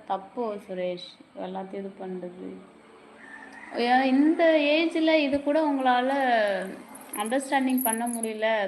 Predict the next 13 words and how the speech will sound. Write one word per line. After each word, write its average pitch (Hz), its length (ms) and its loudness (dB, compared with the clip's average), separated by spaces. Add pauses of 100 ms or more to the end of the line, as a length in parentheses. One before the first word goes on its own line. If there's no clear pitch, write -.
புரிஞ்சிக்க 269 520 -2
முடியலன்னா 202 600 -6
நான் 208 120 -6
என்ன 185 200 -6
சொல்றேன்னு 180 460 -12
தெரியல. 180 280 -16 (500)
இதுனா 254 320 2
வந்து 247 260 -2
ஓவர் 247 360 -2
செலவு 220 360 -4
என்னை 202 260 -4
பொறுத்த 220 360 -4
வரைக்கும். 226 460 -4